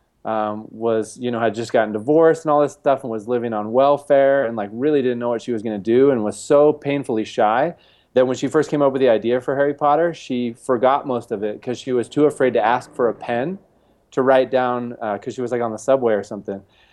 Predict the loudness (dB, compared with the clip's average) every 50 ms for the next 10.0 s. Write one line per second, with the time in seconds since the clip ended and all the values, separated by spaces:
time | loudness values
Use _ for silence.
0 | _ _ _ -4 -2 -2 -2 -2 -4 -8 -12 -14 -14 -10 -2 0 2 2 2 0
1 | -2 -4 -6 -4 -4 -4 -2 -2 -2 -2 0 -2 -2 -2 0 0 0 -2 -2 -4
2 | -6 -6 -6 -4 -4 -6 -6 -6 -8 _ _ _ _ _ _ _ _ _ _ _
3 | _ -16 -16 -10 -2 2 4 4 4 2 2 -2 -2 -2 -2 -4 -4 -4 -2 0
4 | 0 0 0 0 -4 -4 -6 -6 -10 -8 -8 -8 -10 _ _ _ -2 0 0 0
5 | 0 -2 -2 -4 -6 -6 -8 -8 -10 -12 _ _ _ _ _ -10 -10 -8 -4 0
6 | 2 4 6 6 4 4 0 -4 0 2 2 2 2 2 0 -2 -2 -4 -4 -4
7 | -4 -4 -4 -4 -6 -10 -6 -2 0 0 0 0 -2 -2 -4 -6 -8 -8 -8 -4
8 | -2 0 0 0 -2 0 0 0 0 0 0 0 0 0 -2 -2 -4 -8 -12 -8
9 | -6 -6 -6 -6 -6 -8 -8 -10 -10 -6 -4 -4 -4 -4 -4 -6 -8 -8 -8